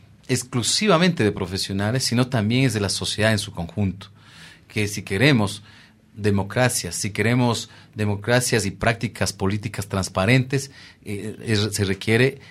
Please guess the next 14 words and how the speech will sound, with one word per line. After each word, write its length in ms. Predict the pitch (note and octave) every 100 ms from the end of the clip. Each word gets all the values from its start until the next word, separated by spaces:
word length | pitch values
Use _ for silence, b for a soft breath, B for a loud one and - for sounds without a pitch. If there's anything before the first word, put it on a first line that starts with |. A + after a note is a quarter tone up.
| B
manejar 420 | G2+ F#2 F2 A2+
bien 220 | G2+ C3 A2+
la 120 | G2
comunicación 760 | F#2+ F#2+ F#2+ - F2+ - B2+
y 40 | C3+
se 140 | -
requiere 400 | F2 - A2 A2
de 80 | F#2+
generar 500 | - - G2 F#2+ G#2+
espacios 500 | G2 - A2+ - F#2+
y 40 |
medios 400 | F#2 G#2 A2 G2+ - B B B
y 120 | G#2+
aprovechar 580 | G2+ G2+ F#2 - A2